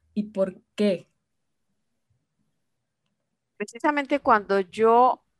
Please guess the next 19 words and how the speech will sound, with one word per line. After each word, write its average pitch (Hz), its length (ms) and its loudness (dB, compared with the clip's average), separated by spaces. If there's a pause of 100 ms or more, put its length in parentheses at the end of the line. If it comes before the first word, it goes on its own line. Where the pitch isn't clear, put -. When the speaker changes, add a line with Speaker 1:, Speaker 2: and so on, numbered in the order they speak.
(280)
Speaker 2:
salgo 233 460 0
de 254 120 2
la 180 100 2
secundaria, 185 960 0 (160)
antes 240 540 -2
no 226 160 -10
se 226 160 0
hacía 208 580 2 (640)
preparatoria. 202 800 -4 (680)
Speaker 1:
Ujú. 214 240 2
Speaker 2:
Para 190 220 6
irse 196 200 -2
a 233 80 4
la 226 140 0
normal, 202 480 -2
para 202 160 -4
estudiar 196 260 -6
la 214 120 -2
normal, 208 420 -4